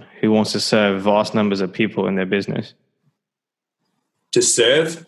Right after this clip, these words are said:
Speaker 2: vast numbers?
Speaker 1: Yeah.
Speaker 2: Um, I think, uh, well, it's not something that I'm an expert on by any means, but I would think that the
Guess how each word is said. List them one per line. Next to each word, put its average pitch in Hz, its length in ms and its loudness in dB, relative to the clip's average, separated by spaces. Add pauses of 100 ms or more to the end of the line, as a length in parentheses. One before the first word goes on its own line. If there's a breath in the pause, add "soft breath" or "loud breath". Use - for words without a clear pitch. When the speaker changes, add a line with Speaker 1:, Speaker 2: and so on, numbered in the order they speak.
Speaker 2:
vast 127 300 2
numbers? 143 440 0 (840)
Speaker 1:
Yeah. - 200 -2 (1120)
Speaker 2:
Um, 131 640 0
I 139 100 4
think, 143 420 2
uh, 120 320 0 (520 loud breath)
well, 135 140 4
it's 131 100 2
not 143 140 2
something 131 260 2
that 117 60 4
I'm 110 100 0
an 113 60 2
expert 131 340 2
on 110 260 0
by 107 160 2
any 110 120 0
means, 120 420 0
but 117 120 2
I 117 80 4
would 117 200 0
think 131 320 0
that 117 380 0
the 110 680 -2